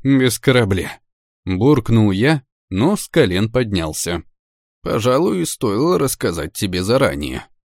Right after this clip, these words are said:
виновато проговорил Лагранж. "Ну да, стоило. Хм", хмыкнул Берг. "А то это ваше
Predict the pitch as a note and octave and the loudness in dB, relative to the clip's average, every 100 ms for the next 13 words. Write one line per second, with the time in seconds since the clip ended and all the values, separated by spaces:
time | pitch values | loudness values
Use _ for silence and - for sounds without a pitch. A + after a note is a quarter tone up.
0 | _ G2+ G2+ G2 F2 E2+ A#2+ E3+ - D3 | _ -2 0 2 0 0 -2 -2 0 0
1 | A2+ F#2+ E2 F#2+ A2 A2+ G#2 G2+ D#2 - | 2 0 0 0 0 0 2 0 -2 -8
2 | - - _ _ _ _ - C#2 C2+ E2 | -16 -16 _ _ _ _ -14 -10 -6 0
3 | G#2 G2 - - _ _ - - - B2+ | 2 2 0 -6 _ _ -12 -8 0 2
4 | F2 C#2 C2 - - _ - A#2 G2 - | 2 -2 -6 -10 -18 _ -6 -2 -2 -4
5 | _ _ _ _ _ _ - D#3+ G3 - | _ _ _ _ _ _ -2 0 0 2
6 | D#3 D3 G#2 F#2 D#2 - - _ _ _ | 4 4 2 -2 -4 -12 -20 _ _ _
7 | _ D#2+ D#2+ F#2+ G2+ F#2 F#2+ F2+ G#2 - | _ -8 -2 0 0 0 -2 0 0 0
8 | G#2 F#2+ | -2 -2